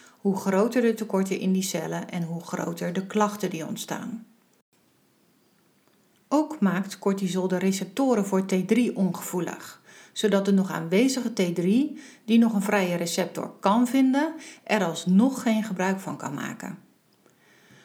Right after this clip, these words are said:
Dus, insulineresistentie zorgt voor vetopslag, leptineresistentie en stress voor de hersenen. Leptineresistentie zorgt voor meer snaaitrek,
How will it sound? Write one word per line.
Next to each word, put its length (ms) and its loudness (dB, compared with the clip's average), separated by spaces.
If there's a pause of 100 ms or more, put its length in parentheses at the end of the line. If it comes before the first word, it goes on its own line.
(120)
Dus, 680 2 (460)
insulineresistentie 1400 0
zorgt 360 0
voor 320 -8
vetopslag, 1000 -2 (340)
leptineresistentie 1500 -2 (260)
en 120 2
stress 360 0
voor 100 -4
de 60 -2
hersenen. 540 0 (1200)
Leptineresistentie 1400 0
zorgt 300 -4
voor 300 -6
meer 400 4
snaaitrek, 960 -2